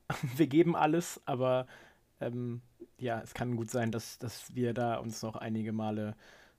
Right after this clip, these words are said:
äh, ja, einige Male daneben treten. Ganz einfach aus dem Grund, dass das ist ja auch irgendwie schwierig. Äh, also für mich zumindest, da manchmal dran zu denken, vor allem wenn man, äh, eben so in einem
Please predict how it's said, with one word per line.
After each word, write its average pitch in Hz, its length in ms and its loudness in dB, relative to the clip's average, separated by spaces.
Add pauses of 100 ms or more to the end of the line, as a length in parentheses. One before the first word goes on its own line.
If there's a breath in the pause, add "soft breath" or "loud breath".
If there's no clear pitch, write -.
(160)
äh, 110 220 -4
ja, 113 160 0
einige 117 280 -2
Male 117 220 0
daneben 117 400 2
treten. 117 460 -2 (800 soft breath)
Ganz 131 180 -2
einfach 135 200 0
aus 120 160 0
dem 135 100 -4
Grund, 123 240 0
dass - 180 -6
das - 240 -12
ist - 140 -10
ja 120 100 0
auch 110 100 -4
irgendwie 117 460 -4 (540 soft breath)
schwierig. 123 420 -4 (300 loud breath)
Äh, 139 80 -6
also 123 280 -4 (320)
für - 100 -4
mich 151 200 2
zumindest, 127 480 -2
da 127 100 2
manchmal 123 380 0
dran 117 140 0
zu 110 100 -6
denken, 117 300 -2
vor 120 160 -2
allem 120 180 -2
wenn 123 80 -4
man, 117 400 -2
äh, 107 400 -6
eben 113 180 -4
so 117 160 -4
in 113 80 -2
einem 107 380 -4